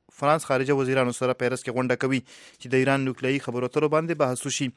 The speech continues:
په داسې حال چې دغه لړ کې کومې ممکنه لوزنامې ته رسیدو لپاره د مارچ یو دېرشمه حتمي نیټه ده. د کرکټ نړیوال کپ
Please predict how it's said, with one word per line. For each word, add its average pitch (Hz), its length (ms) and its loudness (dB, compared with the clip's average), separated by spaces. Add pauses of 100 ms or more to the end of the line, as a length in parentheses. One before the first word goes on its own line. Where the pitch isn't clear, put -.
(340)
په 156 140 0
داسې 180 240 4
حال 208 100 4
چې 165 140 -2
دغه 147 160 4
لړ 147 140 2
کې 151 180 -6
کومې 139 180 0
ممکنه 135 400 -2
لوزنامې 127 400 -4
ته 120 80 -6
رسیدو 135 300 -4
لپاره 165 380 0
د 123 160 -2
مارچ 147 240 0
یو 117 120 -4
دېرشمه 160 320 0 (380)
حتمي 139 300 -2
نیټه 123 240 -2
ده. 123 180 0 (1300)
د 165 120 4 (100)
کرکټ 185 440 2 (160)
نړیوال 165 360 6 (100)
کپ 170 120 2